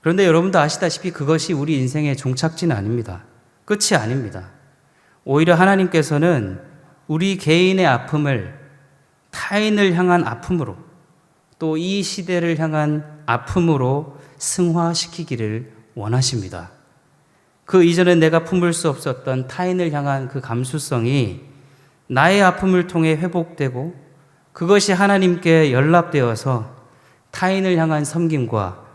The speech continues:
이 시대를 향한 거룩한 사명으로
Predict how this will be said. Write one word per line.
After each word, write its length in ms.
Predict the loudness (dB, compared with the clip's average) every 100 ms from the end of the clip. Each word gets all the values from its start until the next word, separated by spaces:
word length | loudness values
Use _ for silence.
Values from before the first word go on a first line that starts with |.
| _ _
이 220 | -4 -2 -2
시대를 480 | -4 -2 0 0
향한 360 | 0 0 -2 -4
거룩한 580 | -2 -2 0 -4 -2 -2
사명으로 760 | 0 -2 -2 -2 -4 -6 -10